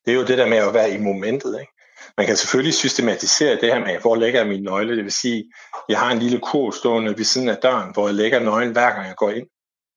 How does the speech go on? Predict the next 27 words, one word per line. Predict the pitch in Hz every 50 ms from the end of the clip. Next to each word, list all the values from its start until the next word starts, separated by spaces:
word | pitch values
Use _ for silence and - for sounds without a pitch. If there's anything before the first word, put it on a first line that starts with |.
| _ _
Det | - 123
er | 135
jo | 131 110 - - 104 - -
en | 120 120
teknik | - - - 101 - 117 117 123 -
i | 110
sig | - - 98
selv, | 95 - - 113 117 - -
kan | 110 98
man | 92 87
sige. | - - - 98 92 92 _ _ - - - - _ -
Men | 117 110 104
hvis | 104 113 110 -
man | 117 104 95 92
sådan | - - 117 107 95 90 95 - - -
tænker, | - 127 120 139 143 135 123 107 - - - -
når | 117 110
man | 107 104
har | 98 101 101
forladt | - 110 104 110 110 110
lejligheden, | 117 107 113 127 131 120 113 101 95
har | - - 131 147
jeg | 139 107
egentlig | 113 117 110 101
slukket | - - 120 117 120 123 123
for | - - 107 90 -
komfuret? | - 95 - - 131 131 120 95